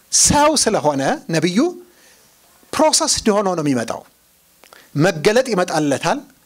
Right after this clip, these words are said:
ኦኬ፣ ነቢዩ። ከዛ በኋላ ነቢዩ በራሱ ካልቸር፣ በራሱ ቋንቋ፣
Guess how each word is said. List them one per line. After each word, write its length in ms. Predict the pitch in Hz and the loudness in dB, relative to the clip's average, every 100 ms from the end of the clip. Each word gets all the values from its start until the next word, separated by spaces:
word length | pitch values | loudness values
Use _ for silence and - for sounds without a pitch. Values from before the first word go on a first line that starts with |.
| _ _ _ _ _ _ _ _ _ - | _ _ _ _ _ _ _ _ _ -8
ኦኬ፣ 160 | 127 - | -6 -4
ነቢዩ። 240 | 151 143 226 349 - _ _ - | -2 0 -2 -4 -12 _ _ -8
ከዛ 180 | - 202 | -4 0
በኋላ 240 | 262 247 285 233 | 0 0 0 0
ነቢዩ 420 | 196 233 262 269 339 381 370 _ _ _ _ - _ 147 | 0 0 -2 0 0 -2 -8 _ _ _ _ -20 _ -4
በራሱ 460 | 135 208 226 220 269 | -2 0 -2 -2 -2
ካልቸር፣ 640 | - 165 156 - 143 127 - - _ _ _ _ - | -2 -2 -2 -2 -2 -4 -8 -16 _ _ _ _ -14
በራሱ 460 | 117 180 226 233 294 269 | -4 -2 0 -2 -4 -2
ቋንቋ፣ 420 | 156 143 135 127 | -2 -2 -2 -2